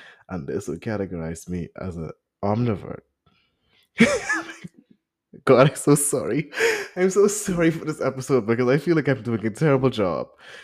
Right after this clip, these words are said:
<laughs> Uh, yeah, I don't know what else to say.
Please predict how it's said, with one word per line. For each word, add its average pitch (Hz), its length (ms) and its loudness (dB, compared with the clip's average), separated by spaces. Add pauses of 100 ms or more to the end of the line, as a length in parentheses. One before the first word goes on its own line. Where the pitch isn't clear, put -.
(380)
<laughs> - 60 8 (2750)
Uh, 131 400 -6 (2500)
yeah, 127 280 0
I 131 40 0
don't 131 160 -2
know 117 240 -6
what 107 220 -6
else 104 240 -6
to - 60 -20
say. 101 360 -6